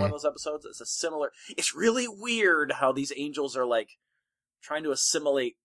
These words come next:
Speaker 1: or understand, or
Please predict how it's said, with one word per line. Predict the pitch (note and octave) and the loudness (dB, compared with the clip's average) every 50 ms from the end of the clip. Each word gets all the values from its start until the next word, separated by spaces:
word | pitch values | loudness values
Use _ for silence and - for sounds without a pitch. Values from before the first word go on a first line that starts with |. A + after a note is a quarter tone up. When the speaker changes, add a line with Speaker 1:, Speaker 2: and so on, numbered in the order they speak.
| _ _ _ _ _ _ _ _ _ _ _ _ _ _ _ _ - | _ _ _ _ _ _ _ _ _ _ _ _ _ _ _ _ -10
Speaker 1:
or | A#2+ A#2+ A2+ A2 G#2+ _ - | -6 -6 -6 -6 -6 _ -12
understand, | B2 B2+ B2 B2+ - - - A#2+ A#2+ A#2+ B2 A#2+ A2+ A2+ G#2+ G2+ - - | -10 -10 -6 -6 -6 -4 -4 -6 -8 -8 -8 -10 -12 -12 -16 -20 -20 -20
or | G2+ G#2+ G#2+ G#2 G#2 G2+ G2 F#2+ F#2 F2 | -14 -12 -10 -8 -8 -8 -8 -8 -10 -12